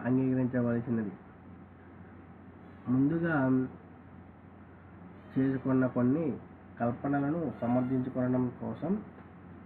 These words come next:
ప్రౌఢవాదం మొండివాదం చేసేవాళ్ళు తప్ప ప్రమాణానుభవాదులకు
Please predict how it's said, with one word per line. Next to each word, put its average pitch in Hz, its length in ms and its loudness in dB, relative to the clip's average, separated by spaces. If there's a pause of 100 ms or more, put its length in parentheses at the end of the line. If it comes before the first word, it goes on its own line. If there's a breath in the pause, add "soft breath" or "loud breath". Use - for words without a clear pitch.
(560)
ప్రౌఢవాదం 139 840 4 (540)
మొండివాదం 131 800 4 (1300)
చేసేవాళ్ళు 131 840 4
తప్ప 156 460 0 (560)
ప్రమాణానుభవాదులకు 131 2750 0